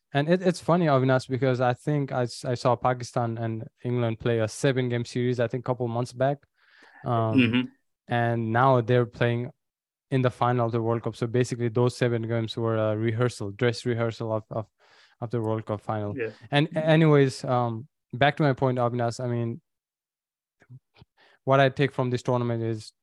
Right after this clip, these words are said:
Speaker 1: South Africa chokers. I, I don't know how you overcome this hurdle. Have they even won anything? Like, they were in such good position to get through to the next round. They just choke, man. Uh, never seen a team in, in, in s-, any sports level that choke as much as South Africa do.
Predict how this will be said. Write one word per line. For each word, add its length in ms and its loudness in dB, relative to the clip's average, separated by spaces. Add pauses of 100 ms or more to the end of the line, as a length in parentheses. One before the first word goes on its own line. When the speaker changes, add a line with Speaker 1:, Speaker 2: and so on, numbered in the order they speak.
Speaker 1:
South 280 0
Africa 360 -4
chokers. 540 -8
I, 240 -2 (440)
I 100 2
don't 120 2
know 100 2
how 160 2
you 260 -2
overcome 360 -2
this 200 -4
hurdle. 420 -4 (1300)
Have 220 0
they 120 4
even 240 0
won 160 2
anything? 440 -2 (240)
Like, 260 -2
they 120 4
were 140 6
in 140 2
such 300 0
good 180 -4 (200)
position 360 0
to 200 -4
get 240 -2
through 160 -2
to 120 0
the 100 -2
next 260 -4
round. 280 -4
They 60 -4
just 300 -14
choke, 320 -14
man. 300 -12
Uh, 140 -6 (540)
never 420 4
seen 240 0
a 80 0
team 440 0
in, 180 -2
in, 220 -4
in 240 -6
s-, 240 -14
any 220 0
sports 400 -6
level 320 -2
that 260 -2
choke 300 -6
as 120 -6
much 220 -6
as 120 -10
South 220 -10
Africa 340 -14
do. 180 -16